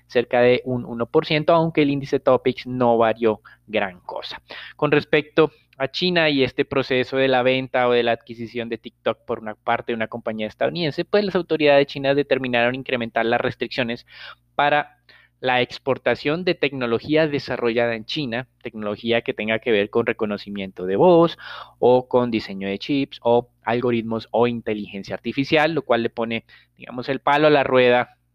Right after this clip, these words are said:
o un nuevo palo a esta rueda que sería la venta de las operaciones de TikTok en los Estados Unidos. Así que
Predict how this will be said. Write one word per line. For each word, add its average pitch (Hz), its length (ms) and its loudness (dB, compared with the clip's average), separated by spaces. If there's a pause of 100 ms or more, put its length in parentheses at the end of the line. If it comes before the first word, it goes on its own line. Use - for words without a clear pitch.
(140)
o 107 100 -6
un 117 100 -10
nuevo 135 280 2
palo 135 300 -4
a 123 60 -2
esta 120 200 -4
rueda 113 300 -2
que 104 560 -8
sería 107 340 -6
la 113 160 -2
venta 113 460 -2 (320)
de 120 180 2
las 117 180 0
operaciones 110 500 -2
de 107 100 -2
TikTok - 500 -6
en 110 220 -6
los 110 160 -6
Estados 101 480 -6
Unidos. 87 380 -16
Así 117 200 -8
que - 260 -2